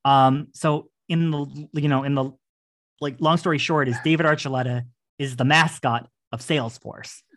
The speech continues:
Salesforce, the multi-billion dollar company. If you work in tech, you know what Salesforce is. The, the l-, tallest tower in San Francisco is the Salesforce Tower.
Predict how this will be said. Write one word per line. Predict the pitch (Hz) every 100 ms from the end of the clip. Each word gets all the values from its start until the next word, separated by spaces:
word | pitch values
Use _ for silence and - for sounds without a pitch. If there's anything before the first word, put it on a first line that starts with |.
| _ -
Salesforce, | 196 185 185 165 156 151
the | 147
multi-billion | 139 151 170 175 143 117 156 160 147 139 135
dollar | 127 123 123 120 110 113 - _ _ _ _ - 123
company. | 143 123 123 123 120 120 - _ 139
If | 127
you | 143
work | 156 160
in | 151
tech, | - 139 123
you | 135
know | 131
what | 127 123
Salesforce | 131 120 120 127 113 -
is. | 117 117 113 - - _ -
The, | 131 127 143
the | 139 131 143
l-, | 143 160
tallest | - 151 180 170 -
tower | 139 156 143
in | 127
San | 123 143 127
Francisco | 135 123 151 - 156 135
is | 117 -
the | 101 -
Salesforce | 139 147 147 - 139 143 127 -
Tower. | 131 131 135 131 123